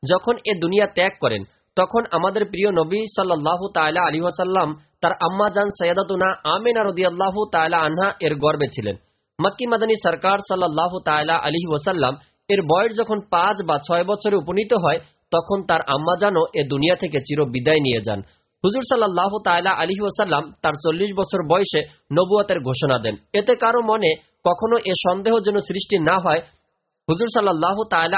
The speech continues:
আলাইহি ওয়াসাল্লামের সম্মানিত পিতা মাতাদ্বয় আল্লাহর পানা কুফরি অবস্থায় মৃত্যুবরণ করেছিলেন এবং তারা কবরে আযাবে লিপ্ত ছিলেন। তাই মদিনার তাজেদার, উভয় জগতের সরদার সাল্লাল্লাহু তাআলা আলাইহি ওয়াসাল্লাম তাদের জীবিত করে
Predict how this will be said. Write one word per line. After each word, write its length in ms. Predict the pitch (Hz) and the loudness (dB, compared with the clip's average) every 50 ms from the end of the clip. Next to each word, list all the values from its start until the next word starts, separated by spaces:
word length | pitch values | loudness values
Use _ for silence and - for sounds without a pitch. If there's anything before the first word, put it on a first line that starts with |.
| 185 - | 0 0
আলাইহি 200 | 165 180 208 208 | -2 -2 -2 -2
ওয়াসাল্লামের 500 | 202 180 - 214 208 208 202 160 139 135 143 - _ _ _ - - 175 | -2 -2 -2 0 0 0 2 2 0 0 -2 -6 _ _ _ -4 0 0
সম্মানিত 380 | 170 180 196 202 214 196 220 | 0 0 0 0 0 0 -2
পিতা 320 | 220 - - 170 143 202 196 | -2 -2 -4 -2 0 0 0
মাতাদ্বয় 440 | 185 175 170 190 190 175 156 139 - - - | 2 0 0 0 0 2 2 0 0 0 -2
আল্লাহর 360 | - 156 175 196 208 208 208 | -2 0 2 2 0 0 0
পানা 220 | 185 170 170 170 | -2 0 0 -2
কুফরি 400 | 165 - 190 196 185 - 196 202 | -2 -4 -6 -6 -4 -2 0 0
অবস্থায় 460 | 202 147 139 151 170 147 - 202 202 185 | 2 2 0 0 -2 -2 0 0 0 0
মৃত্যুবরণ 520 | 147 143 135 - 196 180 185 151 131 123 | 0 -4 -2 -2 0 2 2 0 0 -2
করেছিলেন 440 | - 123 117 110 - - 101 101 - - _ _ _ _ _ - | -2 -4 -4 -4 -6 -6 -6 -6 -6 -8 _ _ _ _ _ -2
এবং 280 | 170 175 226 247 247 - | 0 2 2 2 0 0
তারা 180 | - - 208 202 202 - | 0 2 2 0 0 0
কবরে 340 | 175 170 170 196 220 226 214 - - | 0 2 2 2 2 0 0 0 0
আযাবে 380 | 143 143 143 190 202 196 202 | 0 0 2 2 0 2 0
লিপ্ত 300 | 175 147 143 139 - - | 0 0 -2 -2 -2 -4
ছিলেন। 340 | 175 147 - 131 110 107 95 98 - _ _ _ _ | -4 -2 -2 -2 -2 -2 -4 -4 -8 _ _ _ _
তাই 140 | - 196 208 | 0 0 2
মদিনার 380 | 190 170 165 175 190 208 214 208 214 | 2 2 0 2 2 0 0 0 0
তাজেদার, 420 | 180 151 143 160 170 175 196 202 202 - - | 0 0 0 0 2 2 2 0 0 -4 -6
উভয় 260 | 170 160 202 220 220 | -2 0 0 0 2
জগতের 380 | 196 190 165 160 165 147 170 | 0 0 0 0 0 0 -2
সরদার 440 | 151 143 165 139 123 127 156 160 147 | -2 -2 -2 -2 0 2 0 0 0
সাল্লাল্লাহু 680 | 120 117 - - 208 208 202 185 170 170 185 190 196 202 - | -2 -4 -4 -2 -2 0 0 0 0 0 -2 -2 -2 -2 0
তাআলা 280 | 180 160 160 160 180 | 0 0 2 2 0
আলাইহি 300 | 180 - 151 160 180 185 | 0 0 -2 -2 -2 -2
ওয়াসাল্লাম 460 | 175 165 165 - 202 185 156 147 - - - _ _ _ | -2 -2 0 -2 0 0 0 0 -2 -4 -8 _ _ _
তাদের 300 | - 170 180 202 226 202 | 0 0 2 2 0 0
জীবিত 320 | 175 165 175 185 214 202 247 | -2 -2 -2 -2 0 2 2
করে 360 | 240 - 220 185 190 190 | 2 4 2 2 0 0